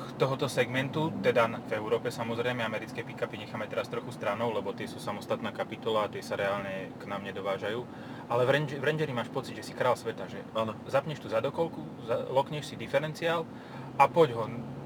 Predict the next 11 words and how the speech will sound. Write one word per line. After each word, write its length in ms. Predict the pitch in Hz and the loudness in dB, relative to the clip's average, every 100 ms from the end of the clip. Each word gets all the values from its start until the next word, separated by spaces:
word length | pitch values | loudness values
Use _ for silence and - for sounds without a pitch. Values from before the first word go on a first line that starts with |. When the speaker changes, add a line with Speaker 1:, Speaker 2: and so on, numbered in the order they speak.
| - - | -10 -6
Speaker 2:
Na 160 | 131 143 | 8 10
parkovisko 680 | 160 151 156 185 175 170 151 | 10 10 10 12 12 12 12
Speaker 1:
na, 20 | |
Speaker 2:
a 80 | 139 | 10
točiť 220 | 127 151 | 8 10
Speaker 1:
na 80 | 226 | 12
Speaker 2:
sa 60 | 214 | 12
dokola. 60 | 208 | 12
Speaker 1:
lajdáka, 520 | 190 185 - - 165 156 - | 12 12 12 12 10 6 8
áno, 260 | 208 208 - - 196 | 10 10 6 2 6
ako 260 | 202 190 | 6 8